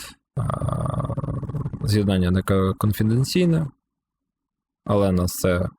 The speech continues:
не хвилює, і ми відразу переходимо на сайт нашого веб-клієнта.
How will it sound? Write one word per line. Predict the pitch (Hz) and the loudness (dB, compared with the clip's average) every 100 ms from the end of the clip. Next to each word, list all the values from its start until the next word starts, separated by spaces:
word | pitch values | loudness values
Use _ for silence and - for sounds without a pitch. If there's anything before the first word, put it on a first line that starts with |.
| _ _ _ _ | _ _ _ _
не | 113 101 | 0 0
хвилює, | - 135 170 156 151 - _ _ _ _ _ - | 0 0 2 2 0 -6 _ _ _ _ _ -6
і | 160 135 | 0 2
ми | 98 101 | 4 4
відразу | 92 87 - 92 | 4 4 2 2
переходимо | 80 80 - 87 82 | 0 -2 0 0 2
на | 78 92 87 110 - | 2 2 0 -2 -8
сайт | - 78 71 - - _ _ _ - _ - | -4 -2 -2 -6 -12 _ _ _ -20 _ -2
нашого | 85 85 87 | -2 0 -2
веб-клієнта. | 82 78 87 85 78 85 | -2 -2 0 0 0 0